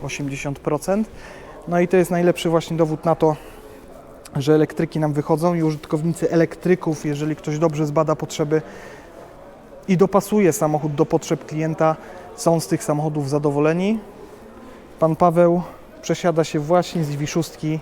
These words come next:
na kolejną E V szóstkę. Tym razem wersja E V sześć Plus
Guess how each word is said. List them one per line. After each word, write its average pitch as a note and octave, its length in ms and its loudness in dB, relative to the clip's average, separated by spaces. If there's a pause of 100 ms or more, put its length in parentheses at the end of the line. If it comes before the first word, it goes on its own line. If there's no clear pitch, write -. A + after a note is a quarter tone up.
na C#3 120 -2
kolejną D3 540 0
E D3 100 -8
V C3+ 100 -6
szóstkę. - 460 -12 (2500)
Tym F3+ 140 0
razem E3 320 4
wersja E3 280 2
E F3 120 0
V D#3+ 100 -2
sześć D#3 280 -2
Plus F#3 440 2